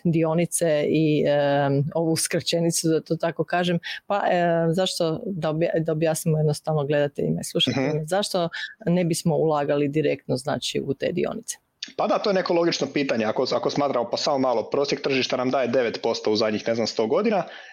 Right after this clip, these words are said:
Speaker 2: E T F, primjerice, koji replicira ove, ovih pet kompanija, nam je dao dvadeset ili dvadeset pet posto u zadnjih deset godina. Pa zašto jednostavno ne bismo ulagali u ove dionice ako znamo da kompanije rastu, da će to biti još sljedećih sto godina i tako dalje i tako dalje?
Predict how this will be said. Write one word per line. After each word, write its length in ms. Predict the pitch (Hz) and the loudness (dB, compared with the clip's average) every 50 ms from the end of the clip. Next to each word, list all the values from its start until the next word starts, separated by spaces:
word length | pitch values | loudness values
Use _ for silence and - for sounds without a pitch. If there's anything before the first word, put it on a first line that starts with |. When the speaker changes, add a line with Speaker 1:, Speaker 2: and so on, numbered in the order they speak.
| - | -4
Speaker 2:
E 160 | - 156 151 | -2 -2 0
T 160 | - 156 151 151 | 0 0 0 0
F, 80 | 143 - - | 0 -2 -2
primjerice, 440 | 160 143 143 143 135 123 127 - 135 | -2 0 2 2 0 0 0 -2 -2
koji 120 | - 131 | 0 0
replicira 440 | 131 127 - 147 147 139 151 139 123 | 0 0 0 -2 0 0 0 0 2
ove, 220 | 127 123 117 117 117 | 2 2 2 2 2
ovih 280 | 127 127 127 117 120 123 | 2 0 0 0 -2 -2
pet 140 | - 131 120 | -2 -2 -2
kompanija, 440 | - - 117 113 143 160 196 202 202 | -2 -4 -4 -2 0 0 0 0 0
nam 120 | 196 185 | 0 0
je 60 | 180 175 | 0 2
dao 200 | 185 190 175 160 | 2 2 2 0
dvadeset 500 | 143 147 160 170 170 170 - - - - | 0 0 0 0 2 0 -2 -2 0 0
ili 100 | 117 117 | 0 0
dvadeset 360 | 123 123 139 135 - 139 - - | 2 0 0 0 -2 -2 -2 0
pet 160 | - 156 113 - | -2 -2 -2 -2
posto 220 | - 120 110 - - | -2 -4 -2 0 0
u 40 | 107 | 0
zadnjih 240 | 120 120 117 107 | 2 2 2 2
deset 260 | 104 110 107 - 104 110 | 0 0 -2 -2 -2 0
godina. 240 | 110 104 104 101 92 | 0 0 0 0 -2
Pa 80 | - - | -2 -2
zašto 220 | - 143 143 - | 0 0 0 0
jednostavno 320 | 190 175 160 - 160 151 147 | 0 0 0 0 0 0 0
ne 100 | 147 147 | 2 0
bismo 220 | 156 147 - 135 | 0 0 0 0
ulagali 280 | 127 131 135 139 131 131 | 0 2 2 2 2 2
u 20 | |
ove 100 | 131 120 | 2 2
dionice 480 | 110 123 127 127 143 151 147 - 131 120 - - - - - - | 2 2 2 2 0 -2 -2 -2 -4 -4 -4 -10 -20 -16 -10 -8
ako 200 | 131 - - 120 | -4 -2 -2 -2
znamo 300 | 120 135 139 147 147 123 | 0 0 0 0 0 0
da 100 | 113 104 | 0 -2
kompanije 400 | - 123 113 - 117 117 107 95 | -2 -4 -2 -2 0 0 0 0
rastu, 340 | 113 131 151 160 - - | 0 0 0 -2 -2 -2
da 80 | 131 113 | -2 -2
će 100 | - 127 | -2 -2
to 100 | - 117 | -2 -2
biti 180 | 117 113 - 120 | -2 -2 -2 -2
još 100 | 107 - | -2 0
sljedećih 280 | 117 113 107 - - | 0 0 0 0 -2
sto 220 | - - - 123 110 | -2 -2 -2 0 0
godina 320 | 104 127 156 160 160 135 | 0 0 0 0 0 0
i 80 | 123 - | 0 -2
tako 220 | 123 117 - 127 | -2 -2 0 0
dalje 160 | 127 120 117 | 0 0 0
i 60 | 107 | 0
tako 220 | - 113 104 - 120 | 0 -2 -2 0 0
dalje? 200 | 107 107 113 | 0 0 -2